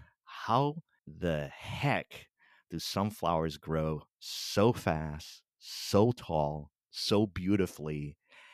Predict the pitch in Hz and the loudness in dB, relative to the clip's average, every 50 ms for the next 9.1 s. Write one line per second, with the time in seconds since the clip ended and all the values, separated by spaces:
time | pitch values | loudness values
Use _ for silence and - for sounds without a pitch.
0 | - - _ _ 98 95 87 85 76 92 95 87 - - - - - 80 85 87 | -20 -20 _ _ -2 0 0 0 2 0 0 0 -2 -8 -10 -6 -4 -2 -2 -2
1 | 82 82 - _ 98 87 85 82 - - - - - - _ _ _ _ - 87 | -2 -4 -6 _ -6 -6 -6 -8 -10 -12 -14 -16 -16 -20 _ _ _ _ -2 0
2 | 104 107 82 73 78 76 - - 80 90 95 98 101 85 - 92 87 - - - | 2 2 2 2 0 -2 -6 -2 2 2 4 4 2 2 0 -2 -2 -2 -6 2
3 | - - - - 123 160 - - - - - 120 156 117 - 165 117 120 110 113 | 4 6 6 8 8 6 6 6 6 10 12 12 12 12 10 6 6 8 6 6
4 | 110 98 - - 85 98 98 85 85 76 85 - 160 190 208 220 208 190 - _ | 6 6 2 0 0 2 2 2 0 -2 -4 -6 -4 -4 -2 -2 -2 -4 0 _
5 | 104 101 98 95 95 90 92 92 85 85 - - - - - - - - - - | 10 12 12 12 12 10 6 4 0 -2 -4 -12 -18 -18 -18 -18 -18 -16 -6 0
6 | - - - 131 120 113 113 110 110 107 95 95 113 101 - - 110 127 139 143 | 2 6 12 12 12 12 12 12 12 12 10 6 4 2 4 6 6 8 8 8
7 | 131 117 - 117 117 110 104 95 98 90 85 - - - - - 101 95 95 101 | 6 6 4 2 4 6 6 6 4 4 0 -2 -4 -8 0 4 8 10 10 10
8 | 92 92 87 85 92 82 78 - - - - _ 80 80 82 82 80 78 73 - | 10 8 6 4 4 2 0 -4 -10 -14 -6 _ 2 4 4 4 2 0 -2 -8
9 | - | -12